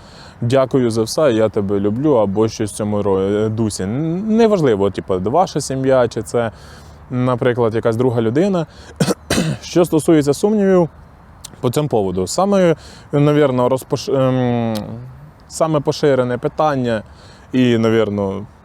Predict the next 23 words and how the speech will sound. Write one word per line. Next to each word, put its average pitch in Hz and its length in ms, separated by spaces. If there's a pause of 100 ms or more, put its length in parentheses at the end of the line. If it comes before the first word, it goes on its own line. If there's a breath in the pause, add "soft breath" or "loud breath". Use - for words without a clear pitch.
саме 117 380
таке, 113 260
з 104 60
чим 120 180
люди 139 280
чаще 165 300
всього 202 340
сталкуються, 196 800 (500 loud breath)
це 135 560 (200)
коли 127 260
тобі, 107 180
наприклад, 143 520
нравиться 156 500
якась 143 340
дівчинка 104 500
чи 143 100
хлопчик, 240 520
і 147 40
ти 135 200
думаєш, 123 680 (720 loud breath)
ну, 120 140
хорошо, 107 440
даже, 98 460